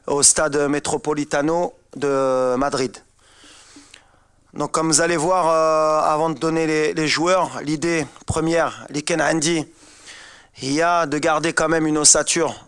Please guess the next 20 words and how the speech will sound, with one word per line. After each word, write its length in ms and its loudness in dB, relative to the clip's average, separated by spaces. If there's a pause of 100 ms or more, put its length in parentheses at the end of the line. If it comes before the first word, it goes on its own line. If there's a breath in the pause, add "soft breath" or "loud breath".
(120)
du 160 -4
groupe. 280 -2 (840 loud breath)
Comme 200 0
j'ai 160 0
dit, 340 -2 (100)
euh, 380 0
Makan 280 -2
Brich, 320 0
l'ingratitude. 920 -2 (320)
Et, 180 0
euh, 720 2 (160)
Ocha, 580 0
je 120 -2
sais 220 4
qu'il 80 -4
y 40 2
a 40 -4
beaucoup 280 -4
de 160 0
gens, 340 0